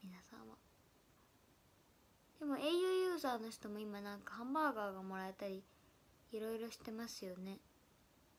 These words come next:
ね、今日は金曜日だったから皆さんお仕事だったよね。明日はお休みかな。私も今日は学校に行って、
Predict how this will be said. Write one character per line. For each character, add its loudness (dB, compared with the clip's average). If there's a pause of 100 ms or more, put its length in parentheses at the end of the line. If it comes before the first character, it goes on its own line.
(1700)
ね、 6 (580)
今 4
日 6
は 2
金 0
曜 2
日 0
だ -4
っ -4
た -8
か -4
ら -2
皆 -6
さ -8
ん -6
お -6
仕 -8
事 -4
だ -6
っ -6 (100)
た -4
よ -2
ね。 -6 (840)
明 -10 (160)
日 -2
は 2
お -2
休 -8
み -4
か -8
な。 -6 (1120)
私 2
も 4
今 4
日 6
は 4
学 -4
校 -2
に -2
行 -6
っ -16 (180)
て、 2